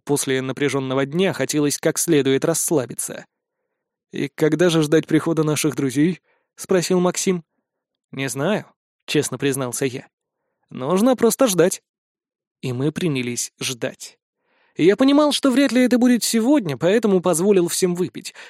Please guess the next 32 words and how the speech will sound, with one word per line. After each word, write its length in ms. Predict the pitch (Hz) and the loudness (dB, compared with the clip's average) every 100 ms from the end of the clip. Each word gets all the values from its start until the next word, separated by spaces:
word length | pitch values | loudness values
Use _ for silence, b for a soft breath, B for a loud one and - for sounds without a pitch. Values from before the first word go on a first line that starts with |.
| B | B
Скорее 440 | - 196 175 170 | -4 0 2 2
всего, 380 | 160 - 185 220 | 2 0 2 2
важный 380 | 151 170 156 160 | 2 2 2 0
разговор 500 | 160 160 165 185 180 | 0 2 2 2 2
будет 300 | 143 160 151 | 2 0 0
завтра. 540 | 156 175 - - - - _ _ _ _ _ - | -2 -4 -6 -12 -12 -18 _ _ _ _ _ -2
Мы 180 | 247 302 | 4 4
выпили 280 | 262 185 147 | 4 4 2
еще, 460 | 135 - 254 285 | 2 0 2 2
расслабились, 960 | 165 139 - - 233 294 226 202 - - b b - | 2 -2 -4 0 2 2 2 0 -4 -8 b b 0
принялись 480 | 240 254 262 247 | 2 4 4 4
обсуждать 420 | 220 - 180 165 - | 2 0 0 0 0
всякие 420 | - 147 135 135 | -4 -2 -4 -4
мелочи, 460 | 151 185 151 - | -2 0 0 -2
вспомнили 500 | 143 - 247 196 160 | -6 -4 0 2 0
про 160 | 147 175 | 2 2
белого 300 | 190 170 143 | 4 2 0
сома 320 | - 269 233 | 0 0 2
и 60 | 139 | 0
знатно 340 | 147 185 - | -2 -2 -2
его 260 | 135 127 147 | -4 -2 -2
обсмеяли. 720 | 131 - 135 123 123 190 - b b b b | -4 -6 -6 -8 -12 -18 -20 b b b b
Но 200 | 139 180 | -4 0
разговоры 500 | 220 202 220 247 285 | 2 4 4 4 4
наши 260 | 247 226 233 | 4 2 2
прервались 600 | 233 226 226 226 214 196 | 2 4 4 2 2 -2
гулким 640 | 165 170 180 175 175 165 | -4 0 0 0 -4 -4
стуком. 640 | - - 131 - - - 180 _ _ _ _ _ | -6 -10 -12 -10 -14 -14 -20 _ _ _ _ _
В 200 | 156 151 | 0 0
бар 280 | 143 165 180 | 2 2 2
ввалились 680 | 127 127 139 147 143 139 - | 0 -2 0 2 2 0 0
люди. 460 | 139 139 - - | 0 0 -4 -12